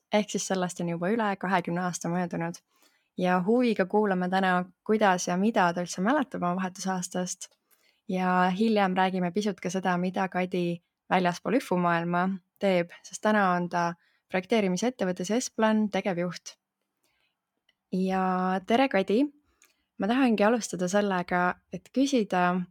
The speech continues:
kui palju sa mäletad üldse sellest minekule eelnevast ajast? Mis ajendas sind üldse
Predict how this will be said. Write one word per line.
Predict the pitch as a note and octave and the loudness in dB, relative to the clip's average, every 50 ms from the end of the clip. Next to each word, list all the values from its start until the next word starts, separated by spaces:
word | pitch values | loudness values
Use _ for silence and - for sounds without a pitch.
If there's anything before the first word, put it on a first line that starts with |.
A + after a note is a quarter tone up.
| _ | _
kui | - - | -4 0
palju | - A#3 C4 C#4 C4 G#3+ | 2 4 4 4 4 2
sa | A3 G3+ | 2 2
mäletad | G3+ G#3 G#3+ G#3 G3 - F#3 F3+ | 4 4 4 2 0 0 -2 -4
üldse | F3+ F3 - - F3 | -4 -4 -6 -8 -6
sellest | F3 F3+ F3+ E3+ F3 F3 - - - - - _ _ _ _ _ _ _ _ _ _ _ - G#3 | -4 -2 -2 -2 -2 -4 -6 -10 -12 -14 -14 _ _ _ _ _ _ _ _ _ _ _ 2 4
minekule | A3 A3+ G3+ F3+ - - F3 F3 F3 - - | 4 4 4 2 -2 -2 0 0 2 2 4
eelnevast | - C#4 C#4 A#3+ F#3 F3 E3+ E3 F3 F3 - - F3 | 4 4 4 4 2 2 0 0 0 -2 0 0 0
ajast? | E3+ E3+ E3+ F3 F3 - - - - - - _ _ _ _ _ A3+ | 0 0 0 -2 -4 -8 -12 -12 -16 -18 -18 _ _ _ _ _ 2
Mis | A3 A#3 A#3 - - - - - - | 2 2 2 2 -2 -4 -4 -2 0
ajendas | A3 A#3 A3 F#3+ E3+ E3+ F3 E3+ - | 2 4 4 2 0 -2 -4 -4 -4
sind | - F3+ F3+ | -4 -2 -2
üldse | F#3 F3+ - - - F3+ F3 | -2 -4 -4 -4 0 2 2